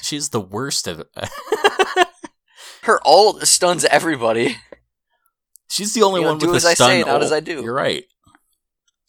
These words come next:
Speaker 2: And, you know, I'd be fine if she didn't stun. Like, if they, they'd have to up her damage. Like, if they balanced the whole game around nobody stunning, that'd be cool. I'd be,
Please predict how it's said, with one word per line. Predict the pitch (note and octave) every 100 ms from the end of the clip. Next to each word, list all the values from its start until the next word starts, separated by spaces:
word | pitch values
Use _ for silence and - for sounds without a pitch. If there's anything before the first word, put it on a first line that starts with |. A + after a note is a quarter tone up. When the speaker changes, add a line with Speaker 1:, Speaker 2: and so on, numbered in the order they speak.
| _ _ _ _ _ _ _
Speaker 2:
And, | C#3 C#3 B2+ - _ _ _ _ _ _ _ _ _ _ _ _ -
you | F3+
know, | F3 -
I'd | E3+
be | A3
fine | - - A3+ F#3
if | E3
she | - F3
didn't | D#3 F#3+
stun. | - - C3+ D4+ D#4+ _
Like, | - B2 _ _ _ _
if | - B2
they, | C3+
they'd | B2 D#3
have | D3
to | A2+
up |
her | B2+
damage. | G#2 C3 C3+ A2
Like, | B2
if | B2+
they | E3
balanced | C3 A#2 D3+ E3+ C#3+
the |
whole | C#3+ C#3+
game | D3 D3+
around | D3 G#2+
nobody | A2+ C3 A#2+
stunning, | - G#2 A#2 E3 - _ -
that'd | -
be | -
cool. | - C3 _ _ _ _ _ _ _ _ _ -
I'd | A2+
be, | B2+ B2+